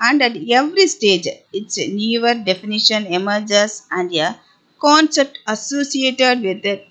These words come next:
receives some special emphasis. However, the study of subject is made possible when it possesses its clear-cut definition and boundary.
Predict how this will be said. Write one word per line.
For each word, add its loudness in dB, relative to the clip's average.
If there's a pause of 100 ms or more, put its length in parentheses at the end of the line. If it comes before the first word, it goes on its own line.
receives -4
some -2
special 0
emphasis. -4 (480)
However, 2
the 2
study 0
of 2
subject 0
is -8 (260)
made 2
possible 4 (380)
when 4 (120)
it 2 (220)
possesses 0 (420)
its 2
clear-cut 2
definition 0
and 0
boundary. 0